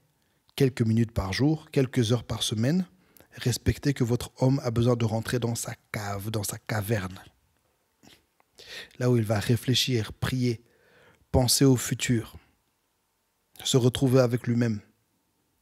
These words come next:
se battre, <laughs> faire toutes des choses qui font de lui un homme. C'est quelque chose que vous devez apprendre à respecter. C'est pas de ça dont je parlais du tout. <laughs> Vous devez respecter sa paix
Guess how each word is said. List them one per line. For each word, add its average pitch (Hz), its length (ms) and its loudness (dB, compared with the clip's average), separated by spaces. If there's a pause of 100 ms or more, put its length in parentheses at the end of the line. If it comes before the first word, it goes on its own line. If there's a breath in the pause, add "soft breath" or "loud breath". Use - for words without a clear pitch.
(400)
se - 160 -2
battre, 123 560 0 (920 loud breath)
<laughs> - 1120 -20
faire 160 220 4
toutes 175 140 -2
des 139 100 2
choses 143 180 0
qui - 100 -6
font 131 160 -2
de 123 100 2
lui 117 140 0
un 107 180 0
homme. 107 200 -6 (280 soft breath)
C'est - 140 -2
quelque 143 240 2
chose 139 160 -2
que 139 100 0
vous 120 100 2
devez 113 220 0
apprendre 107 380 -4
à 98 100 -8
respecter. - 840 -10 (3000)
C'est 117 140 -6
pas 131 160 2
de 113 60 -6
ça - 120 0
dont 113 120 2
je 101 100 -2
parlais 98 240 -4
du 104 140 -4
tout. - 160 -8 (320)
<laughs> 370 320 8
Vous 170 80 10
devez 156 440 8
respecter 123 380 2
sa 131 180 2
paix 123 260 4